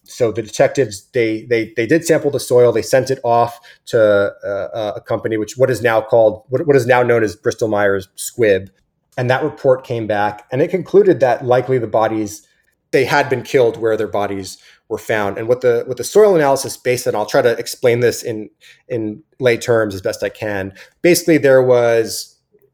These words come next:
enough blood that came out i-, into the soil where it was plausible they were killed there,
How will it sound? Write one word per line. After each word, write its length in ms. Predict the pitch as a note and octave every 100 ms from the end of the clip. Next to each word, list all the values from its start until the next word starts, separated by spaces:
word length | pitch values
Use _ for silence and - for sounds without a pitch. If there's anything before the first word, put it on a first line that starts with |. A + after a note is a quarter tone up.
| -
enough 580 | C3+ C3+ D3+ D#3+ D#3+ B2+
blood 400 | B2+ B2+ A#2 G#2
that 220 | A2 G#2+
came 220 | - A#2 G#2+
out 380 | G#2 G#2 - _
i-, 160 | - A#2+
into 220 | B2+ A2+
the 140 | A2 A#2
soil 580 | - A2 G#2+ G#2 G#2 G#2+
where 440 | G#2 G2+ G2 G2
it 500 | - _ _ _ _
was 120 | -
plausible 520 | - - B2 A2+ A2
they 100 | G#2
were 80 | G2+
killed 300 | F#2+ A#2 A2
there, 280 | G#2 G2+ G2